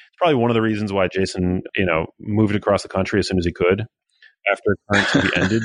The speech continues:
Speaker 1: But yeah, I was practicing for hours and hours and hours. And I was gigging. I was, like, playing,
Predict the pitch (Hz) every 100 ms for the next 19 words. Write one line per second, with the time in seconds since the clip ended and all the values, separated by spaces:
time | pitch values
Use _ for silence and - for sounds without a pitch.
0 | - 92 87 143 117 117 139 - 139 131
1 | 123 117 - - 101 113 110 101 90 98
2 | 95 90 87 87 78 73 - _ _ _
3 | _ _ _ _ - 104 95 90 87 85
4 | - 127 104 80 73 76 80 - 98 92
5 | 90 87 87